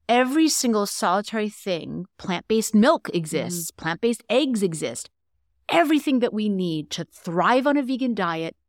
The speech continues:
Speaker 1: heal our bodies, have reverence for Mother Earth, protect the oceans and the forests, and set the animals free already exists in every single grocery store.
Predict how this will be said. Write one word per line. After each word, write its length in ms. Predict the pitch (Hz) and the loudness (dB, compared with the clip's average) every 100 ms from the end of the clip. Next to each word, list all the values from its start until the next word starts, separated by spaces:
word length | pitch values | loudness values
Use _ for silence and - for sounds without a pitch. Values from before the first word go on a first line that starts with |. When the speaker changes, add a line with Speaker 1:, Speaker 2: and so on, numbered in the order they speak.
| _ | _
Speaker 1:
heal 440 | - - 277 294 | -14 0 2 4
our 140 | 277 | 2
bodies, 600 | 226 190 175 165 160 160 - _ _ _ _ - | 0 0 0 -2 -4 -6 -10 _ _ _ _ -8
have 240 | 175 165 | -6 2
reverence 340 | 208 240 285 | 2 4 2
for 80 | - | 2
Mother 300 | 269 254 254 | 2 2 0
Earth, 360 | 175 170 165 - _ _ _ _ - | 0 -2 -2 -10 _ _ _ _ -6
protect 580 | 180 - - 269 - | -4 -2 -2 -2 -2
the 120 | - - | -4 2
oceans 460 | 214 - 220 214 | 2 2 0 0
and 180 | 220 196 | 0 -4
the 60 | 190 | -4
forests, 680 | - 156 151 147 - - - _ | -4 -4 -4 -6 -8 -10 -14 _
and 120 | 151 | -4
set 280 | - - 208 | -2 0 -2
the 140 | 185 | -2
animals 300 | 180 175 165 | -4 -4 -6
free 400 | - - 165 151 - | -8 -8 -6 -6 -4
already 500 | 165 165 175 202 208 | -4 0 0 0 0
exists 400 | 185 - 175 - | -4 -2 -4 -4
in 140 | 139 147 _ | -10 -10 _
every 540 | - 196 185 202 220 - | 2 4 4 4 2 0
single 600 | - - 175 170 170 170 _ | -4 0 2 2 2 0 _
grocery 500 | - 165 160 - 147 | -2 -2 0 -2 -2
store. 500 | 156 - 131 78 175 | -4 -4 -6 -8 -10